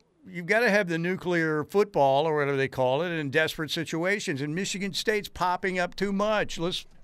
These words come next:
Dope Sick was the name of that. Yes, that was a great series.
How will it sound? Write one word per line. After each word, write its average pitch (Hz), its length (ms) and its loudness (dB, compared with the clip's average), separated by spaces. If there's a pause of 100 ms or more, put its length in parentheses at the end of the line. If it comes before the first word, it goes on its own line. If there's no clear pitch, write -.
(920)
Dope 196 300 4
Sick 151 300 2
was 127 140 0
the 123 80 2
name 139 220 4
of 135 60 2
that. 110 260 2
Yes, 135 420 6
that 143 100 2
was 127 120 -4
a 120 60 -4
great 123 300 -2
series. 90 480 -6